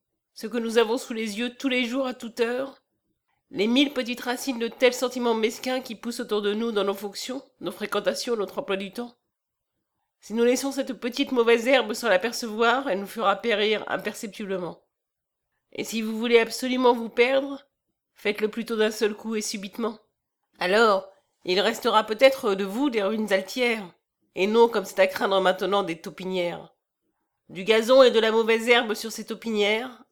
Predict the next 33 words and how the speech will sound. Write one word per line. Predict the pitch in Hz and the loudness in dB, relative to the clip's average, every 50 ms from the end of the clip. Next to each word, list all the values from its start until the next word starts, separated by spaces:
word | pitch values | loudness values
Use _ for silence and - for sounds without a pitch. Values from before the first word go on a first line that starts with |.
| _ - | _ -4
indice | - 185 208 202 202 247 240 190 | -2 -2 -2 0 -2 -4 -4 -2
de | 196 | -4
petite | 202 - 214 214 - 214 185 | -4 -4 -6 -12 -12 -14 -12
victoire, | 185 202 202 _ - 190 185 175 196 196 202 208 208 - _ _ _ _ _ _ _ _ - | -12 -14 -14 _ -8 -2 0 0 0 0 -4 -6 -8 -12 _ _ _ _ _ _ _ _ 2
humble | - 190 247 254 262 254 233 240 233 | 4 6 8 8 6 4 2 -2 -4
comme | 233 - 214 233 | -2 -2 -2 -2
celle | 226 - - 208 | 0 -2 -2 0
de | 214 220 | 0 0
naguère | 208 202 214 214 196 214 214 202 208 | 2 2 0 0 0 -2 -2 -2 -2
et | 208 | -6
trop | 208 - - | -6 -6 -6
misérable | 202 208 208 208 185 208 202 185 202 202 190 190 | -4 -4 -4 -2 0 0 0 0 0 0 0 0
même | 185 190 185 185 185 175 | 0 2 0 0 0 -4
pour | 147 160 - | -10 -12 -12
triompher. | - - 175 165 170 165 - - 147 - _ _ _ _ _ _ _ _ _ _ _ _ _ _ _ _ _ _ _ _ _ _ _ _ _ _ _ _ _ _ _ _ _ _ _ _ _ _ _ - | -12 -10 -8 -8 -8 -10 -12 -18 -20 -20 _ _ _ _ _ _ _ _ _ _ _ _ _ _ _ _ _ _ _ _ _ _ _ _ _ _ _ _ _ _ _ _ _ _ _ _ _ _ _ -4
Casuistique. | 226 247 269 214 220 208 - - - - 143 - - - - _ _ _ _ _ _ _ _ _ _ _ _ _ _ _ _ _ _ _ | -4 -2 -2 -4 -6 -8 -10 -12 -10 -12 -14 -14 -14 -20 -20 _ _ _ _ _ _ _ _ _ _ _ _ _ _ _ _ _ _ _
Il | - 185 202 | -10 -6 -4
y | 240 254 320 | 0 2 4
a | 320 320 | 4 6
une | 285 | 6
alternative | 254 240 226 - 240 240 233 269 - - 226 214 | 6 6 4 0 0 0 0 -2 -2 -4 0 2
amère | 226 226 233 220 226 233 254 285 - | 2 4 4 4 4 4 4 2 -2
que | - 254 | -4 0
la | 202 202 196 | 0 2 2
bravoure | 202 208 214 220 240 285 285 254 | 4 4 2 2 2 0 2 2
et | 202 | 2
le | 190 185 | 2 0
caractère | 190 262 208 208 - - - 226 226 | 0 0 0 0 0 -2 -4 -2 0
de | 208 185 | 0 -2
chacun | 196 - 220 208 208 262 254 226 | -2 -2 -4 -4 -2 0 0 0
ne | 202 202 | 0 -2
sauraient | 202 - 202 170 196 175 | -4 -4 -4 0 2 2
atteindre. | 156 151 - 175 147 131 135 120 104 104 123 - _ | 2 0 0 -2 -2 -2 -2 -2 -6 -8 -10 -16 _